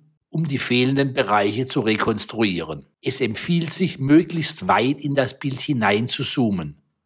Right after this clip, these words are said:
und mit kleinen Pinselspitzen zu arbeiten,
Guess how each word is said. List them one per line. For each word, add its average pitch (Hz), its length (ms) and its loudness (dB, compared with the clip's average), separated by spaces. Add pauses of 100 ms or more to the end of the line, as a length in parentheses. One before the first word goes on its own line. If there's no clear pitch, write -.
(540)
und 135 140 -2
mit 127 160 -2
kleinen 143 640 2
Pinselspitzen 127 840 -4
zu - 180 0
arbeiten, 98 800 2